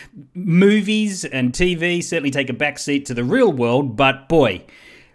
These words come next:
for what we talk about, it has been a crazy week, not only seeing the slap as it happened on the Oscars, but also spending the last seven days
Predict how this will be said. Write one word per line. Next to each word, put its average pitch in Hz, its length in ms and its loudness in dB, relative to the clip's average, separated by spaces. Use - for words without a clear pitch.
for - 240 -8
what 175 200 2
we 180 140 0
talk 170 300 2
about, 131 260 0
it 143 100 -2
has 131 140 0
been 127 200 -2
a 123 80 -2
crazy 175 680 -2
week, 156 300 -2
not 156 260 0
only 175 340 -4
seeing 208 480 -2
the 175 80 -4
slap 143 560 -4
as 151 220 2
it 143 80 -2
happened 135 400 -2
on 135 140 2
the 127 100 0
Oscars, 131 480 -4
but 147 160 0
also 160 540 0
spending 139 560 -2
the 135 80 0
last 139 360 -2
seven 139 280 0
days 127 420 0